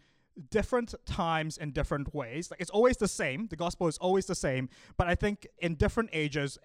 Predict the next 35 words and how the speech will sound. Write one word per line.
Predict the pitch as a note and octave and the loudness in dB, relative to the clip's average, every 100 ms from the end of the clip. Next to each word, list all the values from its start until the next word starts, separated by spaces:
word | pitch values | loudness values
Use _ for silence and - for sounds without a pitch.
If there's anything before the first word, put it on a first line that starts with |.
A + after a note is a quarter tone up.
| - | -4
um, | C#3+ C#3 | -2 -2
different | C3 E3+ F3+ - | 0 2 2 0
things | D3+ D3 | -6 -6
get | D3 - | -8 -10
emphasized | D3 D3+ - C3 A#2+ B2+ - _ | -8 -8 -6 -6 -6 -10 -12 _
because | D#3 F3 D3+ | -6 -2 -2
we | D3+ | -2
just | E3 E3+ | -4 -2
need | F3 | -2
to | G3+ | 0
emphasize | F3+ A3 A3+ A3+ | -2 0 2 2
those | A#3+ A#3 | 4 2
things, | D4 G#4 - | 2 -2 -4
and | D#3 | -2
that's | D#3 D#3+ | -2 0
what | E3 | -2
we | D#3+ | -2
bring | C#3+ F3 D#4+ | 0 -2 -2
in | A#3 | -4
that | E3+ E3+ - | -4 -4 -4
particular | F#3+ G3 F3+ | -4 -2 -2
time. | - A#3 - _ _ - - _ | 0 -2 -4 _ _ -20 -20 _
And | F#3 F#3 | 0 0
through | - A#3+ | 2 2
the | C#4 | 2
search, | - G#3 E3 - | 0 0 0 0
I | F3+ | 0
felt | E3 F3+ D#3+ | 2 0 0
God | D#3 D#3+ D#3+ - | 0 4 2 2
emphasized | E3 D#3+ - D#3 D#3 | 0 0 -2 0 0
two | - E3+ | -2 -2
things | E3 D3+ | -2 -6
in | D3 | -6
the | C#3 | -6
season. | - C3 B2 B2 | -6 -4 -4 -4